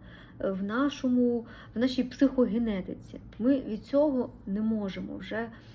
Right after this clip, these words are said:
е, нікуди втекти, бо це є частина нашої історії. Ясно, що події останніх трьох років дуже сильно додали травматичного досвіду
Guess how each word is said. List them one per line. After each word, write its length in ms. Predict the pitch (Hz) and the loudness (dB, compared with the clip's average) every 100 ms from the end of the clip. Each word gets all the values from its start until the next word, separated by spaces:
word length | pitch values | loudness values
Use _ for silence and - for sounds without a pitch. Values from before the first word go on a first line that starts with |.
| - - - | -20 -16 -10
е, 220 | 208 214 | -6 -2
нікуди 400 | 220 233 269 220 | -2 2 2 2
втекти, 540 | - - 247 - 403 285 | 0 -4 -4 0 2 2
бо 80 | 240 | -2
це 200 | - 214 | -2 -2
є 240 | 202 196 | 0 -2
частина 520 | - 202 - 339 339 | -2 -8 -6 -2 -2
нашої 480 | 196 196 247 - 202 | -2 -2 -4 -6 -8
історії. 500 | 202 - - - - - - - - - - - - - - - - - | -8 -12 -12 -10 -14 -16 -18 -18 -18 -20 -18 -18 -18 -18 -18 -18 -10 -4
Ясно, 280 | 254 262 | 0 0
що 200 | 269 254 | 0 -2
події 400 | 208 220 202 226 | -4 -4 -2 0
останніх 520 | 202 - - 208 - - | -2 -4 -8 -8 -8 -8
трьох 280 | - 190 | -8 -4
років 360 | 262 330 370 208 - - - - - | -2 -2 -2 -8 -10 -16 -14 -14 -2
дуже 260 | 247 226 | 0 0
сильно 640 | - - 285 320 277 262 - 202 | -4 0 2 6 6 4 2 -4
додали 680 | 175 214 190 240 240 190 - - - - - - - - - | -2 0 4 4 4 0 -4 -12 -18 -18 -18 -18 -18 -18 -10
травматичного 800 | - 214 208 208 247 247 208 196 | -4 0 0 0 -2 -2 -2 -2
досвіду 720 | 196 196 202 220 269 285 349 | -2 -2 -2 -4 -2 0 0